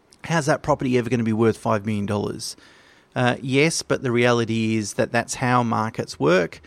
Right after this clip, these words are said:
Um, no one w-, would have ever thought that we would have, uh, companies that exceeded, uh, two or three trillion dollars in the U S, uh, in, in twenty twenty-one. But you know what? It's happened. This is where we are.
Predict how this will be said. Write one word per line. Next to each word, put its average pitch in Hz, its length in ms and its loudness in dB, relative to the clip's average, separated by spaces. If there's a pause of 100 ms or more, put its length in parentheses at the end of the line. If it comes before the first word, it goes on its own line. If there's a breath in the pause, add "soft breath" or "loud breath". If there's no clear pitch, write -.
(380 loud breath)
Um, 117 520 0
no 123 200 2
one 117 180 2
w-, 117 260 0
would 123 180 0
have 113 120 0
ever 120 200 4
thought 123 520 -2
that 123 140 -2
we 120 160 0
would 110 300 2
have, 117 540 0 (360 loud breath)
uh, 117 180 0
companies 123 680 2
that 117 180 0
exceeded, 117 760 0
uh, 117 360 -2
two 147 200 0
or 113 80 0
three 110 260 -2
trillion 123 480 2
dollars 113 400 2
in 107 100 -4
the 104 80 -4
U 113 220 0
S, 110 340 -4 (360 soft breath)
uh, 113 280 -2
in, 113 380 -4
in 113 300 -6
twenty 107 300 -6
twenty-one. 110 640 -4
But 107 280 -2
you 123 100 -4
know 127 100 -2
what? 143 320 -2
It's 120 160 -8
happened. 180 480 -4 (320 loud breath)
This 120 160 -4
is 120 160 -4
where 117 160 6
we 110 120 0
are. 147 380 0